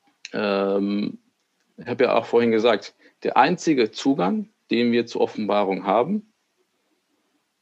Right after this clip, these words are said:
ist, äh, über, entweder, also über die Sprache, aber das ist ja kein direkter Zugang, sondern ein indirekter Zugang.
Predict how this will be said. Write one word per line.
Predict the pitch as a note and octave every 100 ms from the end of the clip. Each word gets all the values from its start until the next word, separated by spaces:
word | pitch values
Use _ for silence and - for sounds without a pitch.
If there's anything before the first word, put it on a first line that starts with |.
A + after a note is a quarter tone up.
| _ _ _
ist, | C#3 D#3 - - - -
äh, | B2
über, | - C#3+ C3 B2+ B2 B2 - _ _ _ _
entweder, | C#3 C3+ -
also | F#2+
über | B2 A#2
die | A2
Sprache, | - G#2 B2 G3+ G#3 -
aber | B2
das | B2 B2
ist |
ja | C#3
kein | C#3
direkter | C3+ C#3 A2
Zugang, | - F#2+ - -
sondern | - A2+
ein | C3
indirekter | E3 C#3 G2+ G2+ -
Zugang. | - - -